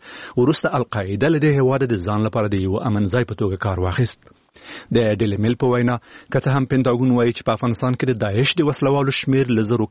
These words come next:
کم دی، خو د چارو د یو شمیر کارپوهانو په باور، په دې هیواد کې د بهرنیو وسلوالو مخ په زیاتېدونکي حضور ته په پام سره داسې نښې لیدل کېږي چې داعش د نړیوالو حملو لپاره د بهرنیو وسلوالو یوه عملیاتي برخه په دې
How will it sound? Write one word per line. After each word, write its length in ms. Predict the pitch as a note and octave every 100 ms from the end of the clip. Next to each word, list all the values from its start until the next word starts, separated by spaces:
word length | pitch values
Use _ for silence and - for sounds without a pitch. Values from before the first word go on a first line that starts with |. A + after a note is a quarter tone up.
| -
کم 180 | G#2+ F#2+
دی، 80 | F#2
خو 100 | - F#2+
د 80 | -
چارو 260 | C#3+ D3+ D3
د 80 |
یو 60 | D3+ -
شمیر 160 | D#3 -
کارپوهانو 480 | D3 D3+ C#3 D3+ C3+
په 100 | C#3+
باور، 260 | C#3+ D3 - - _
په 60 | A2+ G2
دې 100 | C3+ D3
هیواد 220 | D#3 D#3+ -
کې 100 | -
د 80 | D3+
بهرنیو 460 | C3+ A2+ B2+ E3 D3+
وسلوالو 640 | D3 C#3+ C#3+ C#3+ D3 C#3
مخ 100 | C#3+ -
په 100 | G2+
زیاتېدونکي 680 | G2+ G#2+ G#2 G2+ E3+ F3 E3
حضور 280 | D3+ C3 D3 B2+
ته 100 | -
په 140 | -
پام 160 | C3 D3
سره 160 | D#3 D3 - - - B2
داسې 200 | D3+ - C#3+
نښې 180 | D3+ C3
لیدل 200 | G#2+ G2
کېږي 320 | F2+ C#3 D3 D3
چې 80 | D3+ - - - G#2+
داعش 260 | G2 C#3+ - B2+
د 160 | C#3 C3
نړیوالو 480 | F#2+ G2 B2 D#3 D3
حملو 240 | D3+ D#3 D#3
لپاره 300 | D3+ C#3 B2
د 80 | G2+
بهرنیو 480 | E2 F#2+ A2 B2+ C3
وسلوالو 580 | B2+ - B2 B2+ B2+ C3 A#2
یوه 300 | G#2+ B2 D#3+ F#3 _ C3
عملیاتي 520 | G#2 F#2+ G2+ G2 D#3 C3+
برخه 220 | D3 E3
په 300 | - _ B2
دې 120 | A2